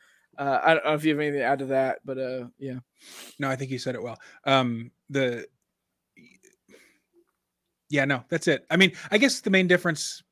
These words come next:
Speaker 2: between Jason Stapleton and agorism is, like, Konkin's, Konkin's end goal is for the state to sort of collapse under,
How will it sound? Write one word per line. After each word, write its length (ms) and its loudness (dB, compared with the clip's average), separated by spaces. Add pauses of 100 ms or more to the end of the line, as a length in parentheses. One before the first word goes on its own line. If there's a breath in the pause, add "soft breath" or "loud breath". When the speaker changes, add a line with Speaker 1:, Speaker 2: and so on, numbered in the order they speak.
(180)
Speaker 2:
between 340 -4
Jason 300 -4
Stapleton 460 -6
and 160 -4
agorism 340 -4
is, 260 -10 (320 loud breath)
like, 300 -6
Konkin's, 800 -6 (680)
Konkin's 540 -2
end 200 -4
goal 300 -4
is 240 -10
for 180 -10
the 120 -12
state 280 -8
to 260 -8
sort 180 -8
of 200 -14 (400 soft breath)
collapse 320 2
under, 500 -2